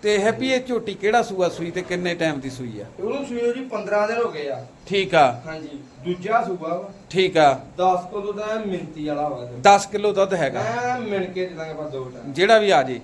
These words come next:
Speaker 2: ਜਿਹੜਾ ਵੀ ਦੋ
Speaker 1: ਕੱਦ
Speaker 2: ਟਾਈਮ
Speaker 1: ਕੁੱਦ
Speaker 2: ਦੇ
Speaker 1: ਚੰਗਾ।
Speaker 2: ਪੋਲੀ ਵੱਡੀ ਆ, ਛੋਟੀ ਨਹੀਂ ਕੋਈ।
Speaker 1: ਹਨਾ?
Speaker 2: ਹਾਂਜੀ।
Speaker 1: ਬੱਚਾ ਇਹਦੇ ਕੋਲੇ?
Speaker 2: ਬੱਚਾ ਕੱਟਾ ਵਾ ਜੀ ਮਗਰ।
Speaker 1: ਕੱਟਾ ਮਗਰ।
Speaker 2: ਹਾਂਜੀ।
Speaker 1: ਚੋਣ ਚਾਣ ਇੱਕ ਨੰਬਰ ਆ ਨਾ?
Speaker 2: ਬਹੁਤ ਜ਼ਿਆਦੀ ਚੋਣ ਪੋਲੇ ਆ।
Speaker 1: ਠੀਕ ਆ।
Speaker 2: ਹਾਂਜੀ।
Speaker 1: ਓਕੇ ਰਿਪੋਰਟ ਆ। ਤੇ ਹੈਪੀ ਕੱਢੀਏ ਹਾਂ ਬਾਹਰ ਇਹਨੂੰ ਵੀਰੇ।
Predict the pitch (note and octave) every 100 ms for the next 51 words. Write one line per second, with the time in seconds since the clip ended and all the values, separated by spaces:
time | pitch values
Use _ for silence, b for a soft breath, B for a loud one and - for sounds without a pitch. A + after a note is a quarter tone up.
0 | - G3 G#3 G#3 G3+ F#3+ G#3+ A3+ A3+ A3+
1 | A3 A3+ F#3+ D3 B2+ G#2+ - - F#3 G3+
2 | A3+ G3 E3 F#3+ F#3 F3+ D#3 D#3+ F3+ F3
3 | E3+ E3+ F#3 C#4 C4+ - D3+ D3 C#3 C#3
4 | F#3+ G#3+ G#3+ A3+ A#3 G#3 E3 - - F#3
5 | A#3 A3+ F#3+ - F#3 F3 D3+ C3+ - -
6 | F#3 - F3 D#3+ A#2+ D#3 D3+ B2 - -
7 | - G#3+ A3 A3+ A3+ A3 A3 A3 A3 A#3
8 | B3 F#3 G#3+ G3 G3+ G3 F#3 E3+ D3+ C#3+
9 | C#3 C3+ B2 - - D#3 C#3+ C3 G#2 C3+
10 | C3 A#2 - F#3+ F#3+ F#3+ F3+ D#3+ E3 D#3
11 | G3+ - - - - - - - - _
12 | - - E3 D#3+ E3 F#3+ F#3+ F3 E3+ G#3
13 | G#3 F3 D3+ E3 D3+ C#3+ B2